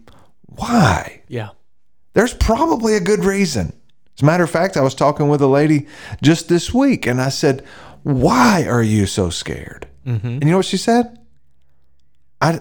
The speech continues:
Speaker 1: had my third friend this week die of it." And I thought, "Okay."
Speaker 2: Makes sense.
Speaker 1: <laughs> Yeah, I was able to have empathy.
Speaker 2: Yeah.
Speaker 1: Uh, where my first response was, "What in the world? Turn off the news." And perhaps we all need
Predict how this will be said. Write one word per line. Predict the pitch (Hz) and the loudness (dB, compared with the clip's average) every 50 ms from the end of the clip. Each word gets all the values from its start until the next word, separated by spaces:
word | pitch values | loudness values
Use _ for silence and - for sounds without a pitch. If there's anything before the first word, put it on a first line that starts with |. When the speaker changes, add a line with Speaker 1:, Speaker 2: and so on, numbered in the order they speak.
| - - | -4 -2
Speaker 1:
had | 143 165 165 | -2 0 0
my | 156 151 139 | 2 0 0
third | - - 156 156 156 151 - | 0 2 2 2 2 2 0
friend | - 151 143 135 113 92 | 0 0 0 0 0 -2
this | 95 95 - - | -4 -4 -6 -4
week | 101 95 69 - | -4 -4 -2 0
die | 98 92 80 - - - | 0 0 0 0 -2 -4
of | - - | -6 -10
it." | - - - - - - - - - - - - - - - - - - - | -14 -18 -20 -20 -20 -20 -20 -20 -20 -20 -20 -20 -20 -20 -20 -20 -10 -2 0
And | 156 | 2
I | 160 160 | 2 2
thought, | 160 175 - - | 2 0 0 2
"Okay." | 208 233 233 - 214 202 196 - - - - - - - - - - - - - - - - - - | 0 0 0 0 0 -2 -2 -6 -10 -20 -20 -20 -20 -20 -20 -20 -20 -20 -20 -20 -20 -20 -20 -14 -8
Speaker 2:
Makes | 117 113 110 - - | -6 -6 -6 -4 -4
sense. | 127 110 107 - - | -6 -4 -4 -4 -2
Speaker 1:
<laughs> | 220 226 226 226 - - - - - - - - - - - - - | -2 -2 -4 -6 -8 -10 -12 -14 -14 -14 -16 -18 -18 -18 -18 -16 -8
Yeah, | - 220 - - - - - 170 - | -4 -4 -4 -4 -4 -6 -8 -4 -2
I | 202 | 0
was | 208 196 165 | 0 2 2
able | 208 214 220 202 196 185 | 2 2 2 2 2 2
to | 190 180 | 2 2
have | 175 180 151 | 0 0 2
empathy. | 160 170 175 185 156 120 - - - - - - - | 0 0 2 0 0 -2 -2 -8 -10 -10 -14 -18 -12
Speaker 2:
Yeah. | - 117 117 113 - - - - - - - - - - - - - - - | -8 -8 -8 -8 -10 -16 -20 -20 -20 -20 -20 -20 -20 -20 -20 -20 -12 -4 0
Speaker 1:
Uh, | - 135 139 135 131 | 2 4 4 4 4
where | 139 147 147 | 4 4 4
my | 143 143 135 | 4 2 2
first | 139 - - 180 190 180 - - | 0 0 -2 -2 -2 -2 -2 -2
response | 165 147 - - - 135 135 131 117 - - | -2 -2 -2 -2 -4 -2 -2 -2 -4 -4 -4
was, | 123 131 131 - - - - - | -4 -4 -4 -4 -6 -8 -4 0
"What | 339 359 381 - - | 2 2 0 0 -4
in | 185 170 | -6 -6
the | 165 | -6
world? | 143 120 - - - - - - 202 - | -6 -6 -8 -4 0 2 2 2 2 0
Turn | - - 320 349 | -4 -8 -6 -4
off | 359 359 359 359 - | -2 -4 -4 -4 -6
the | 302 330 | -8 -8
news." | 349 359 330 320 339 330 311 277 190 120 185 165 - - - | -6 -4 -2 0 2 2 2 0 0 -2 -2 -4 -6 -8 -8
And | - 120 110 | -6 -4 0
perhaps | - 104 101 101 - - | 2 2 2 0 0 -2
we | 90 90 | -2 -2
all | 95 101 104 | 0 0 0
need | 90 65 | -2 -4